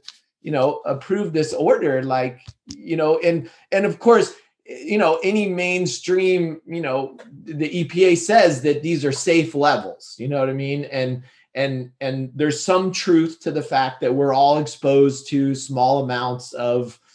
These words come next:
you know, things all the time. There's asbestos in, you know, the gravel in my yard, you know, in my <laughs> driveway, you know, there's asbestos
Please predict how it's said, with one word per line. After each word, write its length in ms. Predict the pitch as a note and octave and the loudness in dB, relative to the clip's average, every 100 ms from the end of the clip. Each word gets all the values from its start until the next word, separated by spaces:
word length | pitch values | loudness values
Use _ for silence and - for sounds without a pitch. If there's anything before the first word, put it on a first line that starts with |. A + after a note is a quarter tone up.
| _ | _
you 140 | B2+ C3+ | -4 -2
know, 380 | A#2 A#2+ B2 - | 0 -2 -4 -4
things 340 | C3+ C#3 C#3 | -4 -2 -6
all 220 | - B2 D3 | -2 0 0
the 120 | D3+ | -2
time. 420 | - - G#2+ G2 | -4 -6 -6 -8
There's 220 | A2 A2+ | -6 -6
asbestos 1080 | B2 - A#2+ C3 - - C3 C3 B2+ - - | -8 -10 -6 -6 -6 -4 -2 -2 -4 -10 -16
in, 580 | A2+ C3+ C3 C3 A#2+ - - B2+ | -12 -8 -6 -6 -8 -12 -18 -10
you 120 | C3+ | -8
know, 220 | A#2+ B2+ | -4 -2
the 140 | B2+ | -2
gravel 580 | A#2 C3 C3 D3 C#3 C#3 | -4 -2 0 0 0 -2
in 140 | C3+ C#3 | -4 -4
my 160 | C3+ | -2
yard, 560 | C#3 C#3+ - F#2 F#2+ B2 | 2 4 4 2 -6 -8
you 100 | C#3+ | -4
know, 140 | C3+ | -4
in 200 | C#3 D3 | -4 -4
my 160 | D3 C#3+ | -2 -2
<laughs> 120 | D#3 | 2
driveway, 500 | B3 - B2+ G#2+ B2+ | 4 4 0 -4 -6
you 120 | D#3 | -6
know, 160 | D3+ D3 | -4 -2
there's 180 | C#3+ C#3 | -2 -4
asbestos 880 | C3 - C#3 C#3 - C3 B2+ B2+ | -8 -2 -2 -2 -4 -2 -4 -8